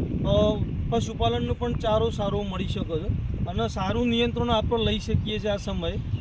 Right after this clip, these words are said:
જેવું કે આઈ પી એલ બાયોલોજિકલ કંપનીની હું તમને પ્રોડક્ટની વાત કરું તો, અ, Sporidex અને Subterranean કરીને નામની જે પ્રોડક્ટ આવે છે, બરાબર, કે જેની અંદર તમે આ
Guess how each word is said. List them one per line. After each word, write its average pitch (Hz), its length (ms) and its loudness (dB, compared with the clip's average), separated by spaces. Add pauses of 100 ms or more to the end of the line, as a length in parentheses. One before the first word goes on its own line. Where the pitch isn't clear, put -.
(220)
જેવું 247 320 4
કે 285 100 2
આઈ 214 180 8
પી 262 160 -2
એલ 269 60 2
બાયોલોજિકલ 262 640 0
કંપનીની 247 420 -2
હું 254 140 -4
તમને 254 220 -2
પ્રોડક્ટની 233 480 0
વાત 226 300 4
કરું 233 280 2 (420)
તો, 247 240 4 (220)
અ, 202 400 0 (280)
Sporidex 269 600 4 (400)
અને 233 160 0
Subterranean 269 640 0
કરીને 254 240 2
નામની 240 280 2
જે 240 120 -2
પ્રોડક્ટ 214 480 0
આવે 202 220 2
છે, - 320 -4 (220)
બરાબર, 254 320 2
કે 240 120 -2
જેની 220 360 0
અંદર 247 320 2
તમે 247 300 -2
આ 240 160 2